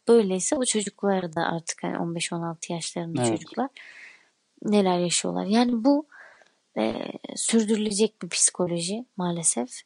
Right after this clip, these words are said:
Speaker 2: Hı hı.
Speaker 1: E, ben aile danışmanlığı yaptığım zamanlarda da, e,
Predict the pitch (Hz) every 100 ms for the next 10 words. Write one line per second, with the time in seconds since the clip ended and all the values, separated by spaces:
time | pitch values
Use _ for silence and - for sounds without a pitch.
0 | - 240 214 220 - _ 208 202 202 202
1 | 202 202 202 - - - - 214 214 214
2 | 220 214 214 214 202 - 208 208 208 208
3 | - - 214 208 196 208 202 208 202 208
4 | 196 196 185 175 _ _ _ _ _ -
5 | 202 196 196 190